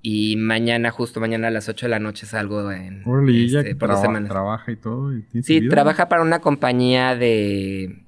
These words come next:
Speaker 1: eh, tecnología, eh, de la salud en el
Speaker 2: Ah,
Speaker 1: área de
Speaker 2: sí,
Speaker 1: marketing.
Speaker 2: cierto.
Speaker 1: Y, eh, tienen un dispositivo que te ayuda a medir tu metabolismo todos los días y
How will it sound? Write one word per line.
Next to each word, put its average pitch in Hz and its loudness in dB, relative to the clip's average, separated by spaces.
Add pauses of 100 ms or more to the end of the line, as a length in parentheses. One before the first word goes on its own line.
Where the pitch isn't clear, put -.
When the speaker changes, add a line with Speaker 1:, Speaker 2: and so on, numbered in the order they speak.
Speaker 1:
eh, 107 -10
tecnología, 113 0 (640)
eh, 95 -6
de 104 -2
la 101 -4
salud 110 -2 (380)
en 104 -4
el 107 0
Speaker 2:
Ah, 110 -2
Speaker 1:
área 117 2
de 113 0
Speaker 2:
sí, 113 -2
Speaker 1:
marketing. 110 0
Speaker 2:
cierto. 123 -4 (760)
Speaker 1:
Y, 110 -8
eh, 104 -4
tienen 120 0
un 120 0
dispositivo 113 -2
que 113 -8
te - -4
ayuda 107 0
a 101 -2
medir 104 -2 (500)
tu 113 -2
metabolismo 107 -2
todos 117 2
los 104 -6
días 117 -2
y 98 -8